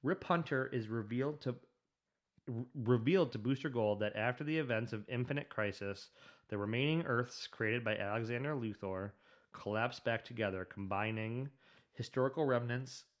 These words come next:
to form one new Earth. However, the single universe was too small to contain the energy inside it and began replicating into fifty-two identical universes,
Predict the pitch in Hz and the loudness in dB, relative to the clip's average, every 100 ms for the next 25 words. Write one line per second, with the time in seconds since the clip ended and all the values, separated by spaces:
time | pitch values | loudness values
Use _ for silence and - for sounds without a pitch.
0 | _ - 110 - 123 110 107 104 107 120 | _ -14 -12 -2 2 4 2 0 2 2
1 | 123 117 113 117 95 87 - _ _ - | 2 2 0 0 -4 -6 -10 _ _ -8
2 | - 127 160 120 - 170 185 127 117 104 | 2 2 4 0 0 0 2 2 2 0
3 | 101 104 95 - - 190 190 139 123 117 | 0 -2 -6 -8 -6 -4 -2 0 2 2
4 | 107 107 104 117 113 117 113 117 110 113 | 0 -2 0 0 0 0 0 0 0 0
5 | 110 - 98 95 95 _ _ - - _ | -2 -2 -2 -2 -6 _ _ -20 -20 _
6 | 104 101 107 110 107 101 131 127 - 104 | -4 -2 0 0 0 2 0 0 -2 -2
7 | 92 92 98 _ _ - 110 101 104 - | -4 -8 -12 _ _ -8 -6 -2 -4 0
8 | 151 156 143 - 135 123 107 107 107 104 | 0 0 -4 0 2 2 2 2 2 0
9 | 101 95 90 85 85 90 85 85 | -2 -2 -4 -6 -6 -8 -8 -10